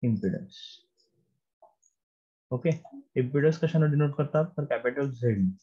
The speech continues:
Right? Z is equal to R plus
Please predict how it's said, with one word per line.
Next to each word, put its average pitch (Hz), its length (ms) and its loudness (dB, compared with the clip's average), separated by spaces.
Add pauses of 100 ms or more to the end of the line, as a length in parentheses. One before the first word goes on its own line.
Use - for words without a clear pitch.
(460)
Right? 160 280 0 (440)
Z 110 300 0 (100)
is 117 160 2
equal 101 360 -4
to 147 80 -2 (600)
R 127 280 0
plus 123 260 0